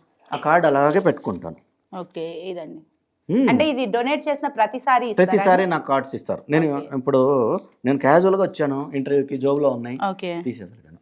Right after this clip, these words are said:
Speaker 1: ఆ కార్డు
Speaker 2: అంటే చిరంజీవి
Speaker 1: ఇచ్చేస్తే
Speaker 2: గారి పేరుతో ఉందండి. ఏ దానం చేయాలన్నా అది విద్య, విజ్ఞానం, డబ్బుతో ముడిపడి ఉంది. ఒక రక్తదానమే మంచి మనసుతో ముడిపడి ఉంది.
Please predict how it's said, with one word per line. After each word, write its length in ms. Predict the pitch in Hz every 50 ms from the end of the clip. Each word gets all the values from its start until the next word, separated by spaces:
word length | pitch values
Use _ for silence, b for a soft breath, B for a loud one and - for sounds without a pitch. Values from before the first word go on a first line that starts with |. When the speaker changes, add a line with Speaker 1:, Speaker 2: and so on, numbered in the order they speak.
| _ -
Speaker 1:
ఆ 40 | 139
కార్డు 300 | - - 156 - 262 -
Speaker 2:
అంటే 140 | - - 269
చిరంజీవి 240 | 247 262 277 277
Speaker 1:
ఇచ్చేస్తే 180 | 311 311 285 285
Speaker 2:
గారి 140 | 269 247 254
పేరుతో 380 | - 233 214 214 214 226 220
ఉందండి. 360 | 214 202 208 202 208 214 214 254
ఏ 320 | 254 226 208 208 214 226
దానం 280 | 208 220 214 220 226 233
చేయాలన్నా 460 | 233 220 202 196 202 202 202 240 269
అది 160 | 269 214 208
విద్య, 340 | 175 190 175 156 196 220 220 190
విజ్ఞానం, 540 | 180 175 160 170 - 208 208 220 277 381 B B B B B -
డబ్బుతో 380 | 180 202 196 180 202 196 190 196
ముడిపడి 340 | 220 202 196 196 190 185
ఉంది. 220 | 185 185 196 233 277
ఒక 240 | 254 208 196 - 190
రక్తదానమే 680 | 175 185 180 - - 262 254 240 226 214 208 202 220 226
మంచి 300 | 220 180 185 190 196 202
మనసుతో 480 | 190 180 180 202 202 202 - - 220
ముడిపడి 360 | 220 202 185 175 185 175 240
ఉంది. 320 | 254 320 247 233 294 359